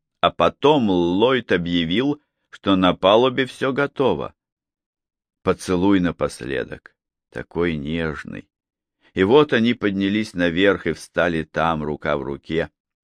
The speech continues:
готовые идти до конца. Фрегат встал против ветра. Его паруса и реи подрагивали.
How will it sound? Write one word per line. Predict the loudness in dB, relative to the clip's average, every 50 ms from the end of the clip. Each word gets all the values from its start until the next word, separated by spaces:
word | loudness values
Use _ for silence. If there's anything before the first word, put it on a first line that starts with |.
| _ -6
готовые | -4 -4 -4 0 2 4 4 4 4 4 2 2 2 0 -2 -4
идти | -8 _ _ _ -6 -4 -4 -4
до | -4 -4 -4 -4 -4
конца. | -4 -6 -10 -10 -10 -14 _ -12 -10 -8 -8 -8 _ _ _ _ _ _ _ _ _ _ _ _ _ _ _ _ _ _ _ _ _ _ _ _ _ _
Фрегат | _ -2 0 0 2 4 4 4 4 2
встал | -2 -8 -20 -6 _ 2 4 4 4 2
против | 0 -2 0 0 0 0 -2 -4 -6 -8 -12
ветра. | -12 -10 -8 -8 -8 -8 -10 -10 -10 -10 -12 _ _ _ _ _ _ _ _ _ _ _ _ _ _ -6
Его | -2 0 4 6 4 4
паруса | 4 2 0 2 0 0 0 2 4 4 6
и | 6 6 4
реи | 4 2 2 4 4 2 2
подрагивали. | 2 0 -2 -2 0 0 0 0 0 -2 -4 -6 -6 -6 -6 -8 -10 -12